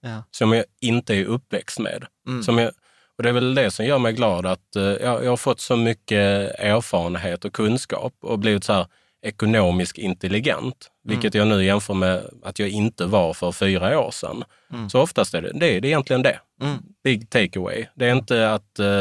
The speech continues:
Speaker 1: Ja, men skift-, gjorde en så här litet skifte i
Speaker 2: Ja.
Speaker 1: livet som liksom på tio år kommer göra
Speaker 2: Mm.
Speaker 1: grymt stor skillnad.
Speaker 2: Mm. Ja,
Speaker 1: Ja.
Speaker 2: verkligen.
Speaker 1: Ja, coolt.
Speaker 2: Och sen har jag skrivit till Goldstein också och tackat
Speaker 1: Ja.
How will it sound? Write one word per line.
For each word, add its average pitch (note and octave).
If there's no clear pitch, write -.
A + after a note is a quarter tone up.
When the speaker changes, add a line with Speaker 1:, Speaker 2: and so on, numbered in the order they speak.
Speaker 1:
Ja, D#3+
men G3
skift-, G#3
gjorde G3
en D#3
så E3
här C3+
litet D#3
skifte -
i A#2
Speaker 2:
Ja. D#3
Speaker 1:
livet F2+
som A2+
liksom A2+
på A2
tio A#2+
år D2+
kommer G#2
göra F#2+
Speaker 2:
Mm. B2
Speaker 1:
grymt G2+
stor -
skillnad. A2
Speaker 2:
Mm. -
Ja, A2+
Speaker 1:
Ja. A2+
Speaker 2:
verkligen. -
Speaker 1:
Ja, A2
coolt. B2+
Speaker 2:
Och A2
sen A2
har A2
jag A#2
skrivit A2
till G2
Goldstein F#2+
också G2+
och F#2+
tackat B2+
Speaker 1:
Ja. F2